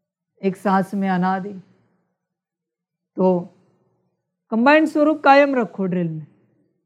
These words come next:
ठीक है? बाबा ही है अंदर, आत्मा और बाबा कायम है combined स्वरूप में।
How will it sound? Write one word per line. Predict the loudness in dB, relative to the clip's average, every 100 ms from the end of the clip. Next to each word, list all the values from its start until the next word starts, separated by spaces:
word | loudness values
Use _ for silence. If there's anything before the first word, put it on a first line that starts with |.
| -8
ठीक | -4
है? | -4 -6 _ _ _ _ _ _ _ _ _ _
बाबा | 4 6 8 8
ही | 8 6
है | 4 4 0 _
अंदर, | -4 -2 -2 -4 -10 _ _ _ _ -2
आत्मा | 0 2 0 2 4
और | 4
बाबा | 4 4 4
कायम | 2 4 4 4
है | -4 -10 _ _ _ _ _ _ _ _ _ _ _ -2
combined | 2 2 2
स्वरूप | -2 -8 -10 -14
में। | _